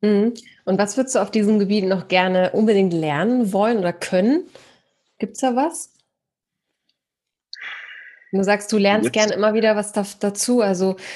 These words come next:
Speaker 1: gibt's da irgendwas, worauf du dich auch freust in der Zukunft? Also so eine, eine Technologie, also ich, ich hab davon wirklich gar keine Ahnung. Ähm, <laughs>
Speaker 2: <laughs> Ja,
Speaker 1: die
Speaker 2: man,
Speaker 1: man auch
Speaker 2: man lernt
Speaker 1: vielleicht
Speaker 2: stetig
Speaker 1: merkt.
Speaker 2: weiter.
Speaker 1: Mhm,
Speaker 2: Das ist es
Speaker 1: okay.
Speaker 2: tatsächlich. Also für jedes Projekt, also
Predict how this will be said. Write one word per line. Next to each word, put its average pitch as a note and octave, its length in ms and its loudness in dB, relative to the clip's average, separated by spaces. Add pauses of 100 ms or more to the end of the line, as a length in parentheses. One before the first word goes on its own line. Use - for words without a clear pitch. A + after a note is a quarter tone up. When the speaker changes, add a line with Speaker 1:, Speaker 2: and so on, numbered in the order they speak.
(140)
Speaker 1:
gibt's - 220 -4
da A#3 100 0
irgendwas, G#3 320 0
worauf G3+ 220 0
du - 100 -6
dich G3 180 -2
auch - 120 -6
freust G3+ 480 -4
in B3 60 2
der A#3+ 100 0
Zukunft? C4 680 -4
Also E3 260 -2
so E3 120 -4
eine, D#3+ 300 -4
eine D#3+ 360 -4
Technologie, F3+ 800 -2
also D#3 160 -4
ich, - 260 -10 (580)
ich - 100 -14
hab - 120 -8
davon F3+ 300 -4
wirklich F3 260 -2
gar F3+ 180 -4
keine E3+ 280 -2
Ahnung. A3 380 -2 (420)
Ähm, F3+ 320 2
<laughs> - 500 -6
Speaker 2:
<laughs> G4 1040 0
Ja, B2 100 4
Speaker 1:
die B3+ 60 6
Speaker 2:
man, - 100 6
Speaker 1:
man A#3+ 80 6
auch A#3+ 40 4
Speaker 2:
man C4 120 4
lernt B2+ 220 6
Speaker 1:
vielleicht - 60 -6
Speaker 2:
stetig G#3+ 340 2
Speaker 1:
merkt. A#2 200 2
Speaker 2:
weiter. E2+ 220 -2 (340)
Speaker 1:
Mhm, A3+ 380 4
Speaker 2:
Das G3+ 120 -2
ist A3 180 0
es - 80 0
Speaker 1:
okay. - 60 -4
Speaker 2:
tatsächlich. G2 420 0
Also A2 160 0
für B2 140 -2
jedes C3 340 0
Projekt, B2 500 -2
also G2+ 300 -4